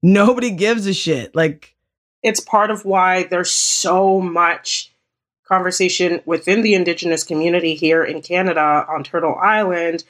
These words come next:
Speaker 2: about murdered and, and missing Indigenous women and girls who, and, like, the numbers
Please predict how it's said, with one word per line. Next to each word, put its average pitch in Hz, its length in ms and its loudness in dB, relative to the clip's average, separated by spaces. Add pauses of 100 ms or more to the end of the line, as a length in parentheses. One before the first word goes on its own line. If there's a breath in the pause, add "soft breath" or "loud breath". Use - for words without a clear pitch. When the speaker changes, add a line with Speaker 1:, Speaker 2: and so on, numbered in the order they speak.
(300 soft breath)
Speaker 2:
about 175 480 0 (360)
murdered 180 560 -2
and, 175 220 -4
and 170 140 -2
missing 165 360 -2
Indigenous 160 580 -2
women 165 380 0
and 165 200 -8
girls 165 540 0 (380 soft breath)
who, 185 320 2
and, 180 280 -2
like, 190 220 0
the 196 200 -2
numbers 277 960 0